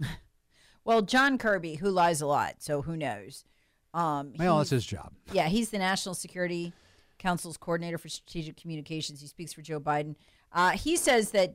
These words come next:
Speaker 2: um,
Speaker 1: That's a
Speaker 2: you
Speaker 1: tough job. <laughs>
Speaker 2: Yeah, I know. It hurts. Um, U S seri-, aerial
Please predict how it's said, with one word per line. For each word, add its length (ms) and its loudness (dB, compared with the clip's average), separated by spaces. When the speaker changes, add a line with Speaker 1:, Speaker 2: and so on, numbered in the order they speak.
Speaker 2:
um, 80 2
Speaker 1:
That's 140 2
a 80 0
Speaker 2:
you 80 2
Speaker 1:
tough 180 -2
job. 300 -8
<laughs> 140 -20
Speaker 2:
Yeah, 120 -8
I 140 -10
know. 220 -10
It 160 -14
hurts. 240 -12
Um, 240 2
U 200 0
S 140 6
seri-, 480 0
aerial 480 2